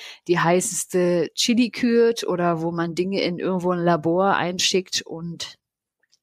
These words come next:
die das dann für alle geltend nach standardisierten Normen untersucht und dann veröffentlicht.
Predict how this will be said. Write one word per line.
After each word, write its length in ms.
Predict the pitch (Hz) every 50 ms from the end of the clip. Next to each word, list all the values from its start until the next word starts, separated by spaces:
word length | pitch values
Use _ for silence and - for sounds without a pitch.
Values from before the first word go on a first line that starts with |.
| _ - - - -
die 80 | 175 165
das 260 | 156 151 151 - -
dann 320 | - 147 147 143 147 147 - - - - - - - - _
für 320 | - - - 180 - - -
alle 560 | 135 160 165 170 165 156 156 156 156 165 - _ _ _ _ _ _ _ _ _ _ _ _ _ -
geltend 880 | 180 175 175 175 170 - 180 165 160 160 165 165 160 160 - - 160 156
nach 240 | 160 160 160 156 -
standardisierten 840 | - - 165 165 170 170 - - 180 151 156 175 165 - 170 160 160
Normen 340 | 156 156 160 165 170 175 160
untersucht 720 | 170 160 - 139 156 139 131 160 165 170 175 160 - -
und 160 | 147 147 147
dann 120 | 151 - -
veröffentlicht. 760 | - - - 190 214 - 254 - 226 254 330 330 - -